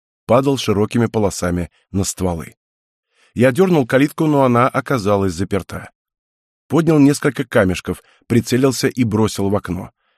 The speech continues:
Они тихо звякнули о стекло. Никакого ответа. Хэл не слышала или не хотела слышать. Пришлось лезть через забор.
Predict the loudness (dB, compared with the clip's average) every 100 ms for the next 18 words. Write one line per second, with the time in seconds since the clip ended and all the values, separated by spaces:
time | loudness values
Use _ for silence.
0 | _ 2 2 2 -4 -2 -4 -2 -2 -2
1 | -2 -2 -4 -10 -12 -14 -14 _ _ _
2 | _ _ _ _ -4 -2 -2 -2 -2 -4
3 | -6 -10 -14 -18 -20 _ _ _ _ _
4 | _ _ 2 4 4 0 0 0 0 0
5 | 0 0 0 2 0 -2 -6 -2 -2 -4
6 | -8 -12 -14 -18 _ _ _ _ _ _
7 | _ -4 0 0 0 0 0 4 2 0
8 | -4 -2 -2 -2 -6 -8 -14